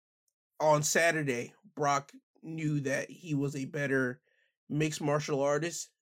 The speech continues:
than Brock Lesnar. Bobby mentioned that he's a better amateur wrestler than Brock Lesnar, and that he's a better champion than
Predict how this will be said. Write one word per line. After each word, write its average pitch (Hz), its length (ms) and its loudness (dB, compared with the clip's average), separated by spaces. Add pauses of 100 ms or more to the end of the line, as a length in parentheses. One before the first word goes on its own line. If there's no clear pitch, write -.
than 156 400 -4
Brock 151 380 0
Lesnar. 160 480 -4 (960)
Bobby 147 400 0
mentioned 147 480 -4
that - 400 -8 (340)
he's 160 420 -6
a 143 220 -6 (140)
better 156 260 -2
amateur 156 360 0
wrestler 156 560 -2 (160)
than 151 120 -4
Brock 151 300 -2
Lesnar, 156 420 -6 (480)
and 151 100 -4
that 147 120 0
he's 151 360 -4
a 143 100 -2
better 160 360 -2 (100)
champion - 720 -8 (960)
than 156 420 -4